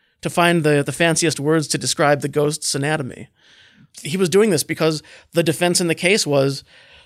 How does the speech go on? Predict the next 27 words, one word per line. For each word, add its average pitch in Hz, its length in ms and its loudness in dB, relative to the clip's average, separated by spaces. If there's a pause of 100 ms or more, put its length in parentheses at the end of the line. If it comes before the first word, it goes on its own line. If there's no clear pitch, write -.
(240)
"This 170 140 2
shouldn't 170 240 0
be 156 60 0
subject 151 260 0
to - 80 -10
copyright 160 380 2
at 151 80 2
all 165 180 2
because 143 240 -2
it's 147 140 -4
not 160 180 0
really 151 260 2
fixed 175 380 -4
in 175 60 0
a 160 60 0
tangible 156 400 0
medium 156 260 2
of 147 80 0
expression." 127 560 -4 (640)
And 147 160 -2
it, - 200 -4
and 151 300 0
somebody 180 260 2
had 185 160 6
to 190 80 6
actually 170 260 2
decide, 175 540 2